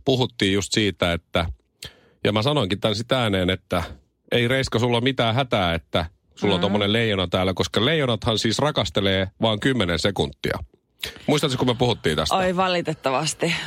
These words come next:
Speaker 2: Muistan
Speaker 1: Sit,
Speaker 2: kyllä.
Speaker 1: joo. Sit mä sanoin sen ääneen ja katoin kaikkia, niin että leijona rakastelee kymmenen sekuntia, että se on aika nopeasti sitten ohi, kun toi tolanen tosta hyökkää kimppuun.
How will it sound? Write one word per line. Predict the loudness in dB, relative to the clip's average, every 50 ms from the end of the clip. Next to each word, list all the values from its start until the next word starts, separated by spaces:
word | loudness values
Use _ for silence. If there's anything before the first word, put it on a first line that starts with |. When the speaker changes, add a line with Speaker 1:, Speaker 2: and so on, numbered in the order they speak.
| -4
Speaker 2:
Muistan | 0 2 2 2 2 0 0 -2 -2
Speaker 1:
Sit, | -2 0
Speaker 2:
kyllä. | 0 2
Speaker 1:
joo. | 2 2 2 0 -2 -4 -8 -6
Sit | -4 -2 0 0
mä | 2
sanoin | 2 2 2 2 2
sen | 0 0 0
ääneen | 0 0 0 2 2 2 2
ja | 0 0
katoin | 0 0 0 0 0 0 0
kaikkia, | 0 0 0 -2 -2 -2 0 0 0 -2 -6 -14 -20 _ _ _
niin | 0 0
että | 2 2 2
leijona | 2 2 2 0
rakastelee | 0 0 0 -2 -2 0 0 0
kymmenen | 2 2 2 2 2 0 0
sekuntia, | 0 0 0 -2 -2 0 -2 -2
että | -2 -2 -4 -6 -6 -6 -6
se | -2 -2 0
on | 0 0
aika | 0 0 0 0
nopeasti | 0 0 0 0 -2 -2 -2 0
sitten | 0 0 0 2 0
ohi, | 2 2 0
kun | -2 -4 -4 0
toi | 0 0 0 0
tolanen | 0 0 0 0 -2 0
tosta | -2 -2 -2 0 0 0
hyökkää | 2 0 0 0 -2 -2 -2 0 0
kimppuun. | 0 -2 -2 -2 _ -4 -4 -4 -6